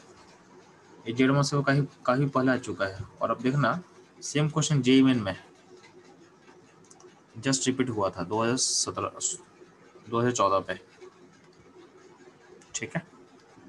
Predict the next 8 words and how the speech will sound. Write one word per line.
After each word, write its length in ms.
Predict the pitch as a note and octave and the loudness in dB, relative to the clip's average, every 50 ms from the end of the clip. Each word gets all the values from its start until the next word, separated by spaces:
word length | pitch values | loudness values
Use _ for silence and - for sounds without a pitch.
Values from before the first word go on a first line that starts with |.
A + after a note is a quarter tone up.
| - - - - - - - - - - | -20 -20 -20 -20 -20 -20 -20 -20 -16 -12
सेम 200 | - - C#3 D3 | -4 0 2 2
ही 60 | D#3+ D#3 | 2 4
क्वेश्चन 280 | D3+ C3 - - G#2+ G2+ | 2 0 -2 -2 -6 -10
है, 140 | F#2+ F#2 - - - - - - - - - - - - | -14 -16 -18 -20 -20 -20 -20 -20 -20 -20 -20 -20 -14 -2
just 220 | A#2 C3 C3+ - | -2 0 0 0
रिपीट 220 | C3 B2+ C3 A#2 - | -2 0 0 -2 -2
होता 260 | G2+ F#2+ F2 - F2 | -2 -4 -4 -4 -6
है। 100 | F2+ F#2 | -6 -6